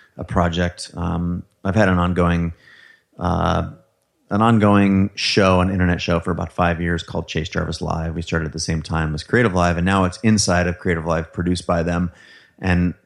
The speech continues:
what took me about five years to create maybe fifty episodes of this, you know, it's beautifully shot, and I sit down with people who are just, you know, have had unimaginable success or ha-, are, are the people behind the scenes driving,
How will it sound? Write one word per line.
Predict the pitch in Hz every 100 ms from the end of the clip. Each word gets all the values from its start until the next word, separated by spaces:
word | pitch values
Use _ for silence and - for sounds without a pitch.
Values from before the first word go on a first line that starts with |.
| _
what | 95 92
took | - 131
me | 107 95
about | 87 85
five | - 98 95 87
years | 92 95 90 -
to | 90
create | - 92 85 78
maybe | 90 85 82
fifty | - 90 90
episodes | 87 85 - 85 82 78
of | 80
this, | 82 76 -
you | 107
know, |
it's | 85
beautifully | - 92 87 85
shot, | 85 85
and | 82
I | 85
sit | - 85
down | 85 82 90
with | 87 87 - _ _ _ -
people | 107 101
who | 98
are | 90 90
just, | 87 101 - _ _ _ _
you | 90 98
know, | 95 -
have | 101 92
had | 101 92 90 - -
unimaginable | 104 98 95 95 95 90
success | 87 92 - 151 123 120 - -
or | 92 90 90 - - _ -
ha-, | - -
are, | 90 87 - -
are | 92 90 90 90
the | 92
people | 90 110 87
behind | 90 - 95 92
the |
scenes | 82 104 92 82
driving, | - 92 95 92 92 90 92